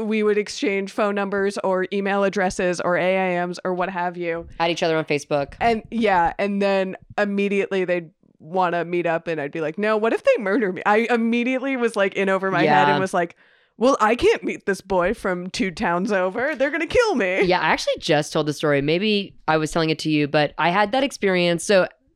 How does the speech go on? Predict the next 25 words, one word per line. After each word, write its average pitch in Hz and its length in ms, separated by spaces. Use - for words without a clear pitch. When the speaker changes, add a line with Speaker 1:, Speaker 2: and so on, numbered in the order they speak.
Speaker 2:
at 202 180
my 208 160
high 202 140
school, 175 300
as 160 200
we've 160 160
long 156 300
established, 143 600
just 339 180
not 339 160
a 330 40
lot 277 200
of 214 40
men 196 200
interested 175 360
in 156 100
women 143 500
that 165 160
go 160 80
to 147 60
that 143 120
Speaker 1:
Sure. 208 120
Speaker 2:
school, 147 260
which 202 240
is, 196 420